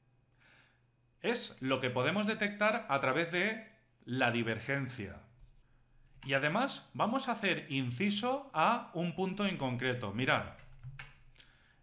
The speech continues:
este punto en concreto, cómo ha ido cayendo el delta, ¿veis?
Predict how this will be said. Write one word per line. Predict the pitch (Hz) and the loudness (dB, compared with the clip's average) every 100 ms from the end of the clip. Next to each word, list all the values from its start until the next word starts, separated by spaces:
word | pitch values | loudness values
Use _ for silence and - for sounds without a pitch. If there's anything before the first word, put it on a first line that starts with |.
| - | -6
este | 175 226 | -4 -2
punto | 208 214 202 202 | -2 0 2 0
en | 180 | -2
concreto, | 175 160 156 185 196 151 202 247 - - - - - - - - - - - - - - - - - - | -4 -4 -2 -4 -2 -4 -4 -6 -14 -20 -20 -20 -20 -20 -20 -20 -20 -20 -20 -20 -20 -20 -20 -20 -16 -4
cómo | 151 190 180 | 2 6 6
ha | |
ido | 156 165 | 6 4
cayendo | 135 127 131 135 127 117 | 4 4 2 2 2 2
el | 107 107 | 2 0
delta, | 160 165 117 165 202 - | 0 0 0 -2 -4 -8
¿veis? | 104 131 220 - | -2 0 0 -6